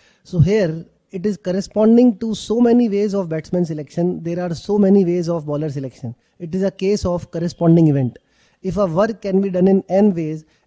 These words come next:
and the subsequent work can be done in n ways, they both work together will always be done in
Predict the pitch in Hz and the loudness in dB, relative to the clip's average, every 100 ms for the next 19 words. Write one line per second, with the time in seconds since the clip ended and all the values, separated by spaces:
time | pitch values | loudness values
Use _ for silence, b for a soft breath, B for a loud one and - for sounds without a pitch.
0 | - 175 190 180 165 226 190 220 220 170 | 0 0 0 -6 -8 -8 -4 -2 0 -2
1 | 196 190 185 190 190 180 190 190 - 202 | -4 -2 0 0 2 4 4 2 2 6
2 | 233 180 165 160 _ _ _ 165 165 220 | 6 6 0 -4 _ _ _ -8 -2 0
3 | 180 220 214 185 208 190 - 175 180 185 | 0 -2 -2 -2 -4 -6 -10 -6 -4 -4
4 | 196 196 196 160 165 180 196 202 185 185 | -4 -4 -4 -6 -6 -4 -4 -4 -4 -4
5 | 165 165 175 | 2 4 4